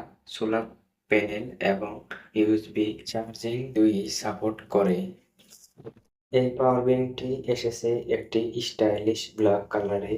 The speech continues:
যা দেখতে খুবই প্রিমিয়াম। এর মজবুত ডিজাইন নিশ্চিত করে দীর্ঘকালীন ব্যবহার। এই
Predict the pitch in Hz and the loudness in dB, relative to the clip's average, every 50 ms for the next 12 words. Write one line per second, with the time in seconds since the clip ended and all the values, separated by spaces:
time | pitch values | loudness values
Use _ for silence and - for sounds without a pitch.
0 | - - - 104 101 101 98 - - 107 107 110 110 - - 104 - 85 - - | -6 -4 -4 -2 -2 -2 -4 -2 2 2 2 2 0 -4 -6 -6 -6 -6 -8 -4
1 | - - 104 98 101 107 117 127 - - - 117 110 107 107 107 95 92 101 104 | 0 0 0 2 2 2 2 2 0 -2 2 4 4 4 4 2 -2 -4 -6 -8
2 | - - - _ _ - - _ _ _ _ _ _ - 113 107 107 117 - - | -8 -10 -14 _ _ -20 -20 _ _ _ _ _ _ 2 4 4 4 4 2 -4
3 | - _ _ _ _ _ _ _ - 113 113 113 110 110 - 110 110 110 110 - | -12 _ _ _ _ _ _ _ 0 2 2 2 2 2 4 4 4 4 4 6
4 | 117 110 110 107 107 101 104 107 117 127 - - _ _ _ _ _ _ _ _ | 8 8 8 8 6 4 2 2 0 -2 -4 -12 _ _ _ _ _ _ _ _
5 | _ - - _ _ _ 113 110 110 110 110 110 117 120 120 - - - 117 110 | _ -20 -20 _ _ _ 0 2 4 4 4 4 2 0 0 2 6 6 6 8
6 | 107 107 107 - - - - _ - 110 107 104 98 101 117 117 - 117 113 113 | 8 6 6 4 2 -2 -8 _ 8 8 8 8 8 4 2 4 6 4 4 4
7 | 117 113 120 131 127 - _ _ _ 110 107 107 107 104 110 107 107 107 98 95 | 2 0 -2 -4 -6 -8 _ _ _ 4 6 8 8 8 8 6 6 4 2 0
8 | 95 - - - - _ _ - 120 117 117 | 0 -2 -4 -12 -18 _ _ -2 -2 -2 -2